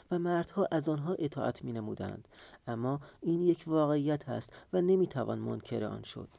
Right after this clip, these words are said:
سلاطین ایران از بانوان بعد از اینکه با هوش سرشار خود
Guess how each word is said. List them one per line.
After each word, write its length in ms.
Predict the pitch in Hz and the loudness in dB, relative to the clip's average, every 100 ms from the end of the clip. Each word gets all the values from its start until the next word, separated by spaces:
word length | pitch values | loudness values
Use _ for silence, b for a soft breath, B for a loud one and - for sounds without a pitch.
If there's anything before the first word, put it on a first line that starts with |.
| - _ - b b b | -20 _ -20 b b b
سلاطین 560 | - - 107 101 - 127 | -8 -2 0 -2 -4 -6
ایران 520 | 127 147 135 139 165 B B | -4 -4 0 0 -2 B B
از 200 | 170 147 143 | -6 -6 0
بانوان 600 | 156 151 143 139 135 139 B B - | 2 4 2 0 0 -2 B B -2
بعد 200 | 147 160 | 2 4
از 120 | 151 | 2
اینکه 240 | 170 185 | 0 -2
با 200 | 180 165 | 2 0
هوش 300 | 156 180 - | 0 -4 -2
سرشار 600 | 180 - 170 - 175 165 | -4 -2 -2 -2 -2 -2
خود 280 | 151 135 | -4 -6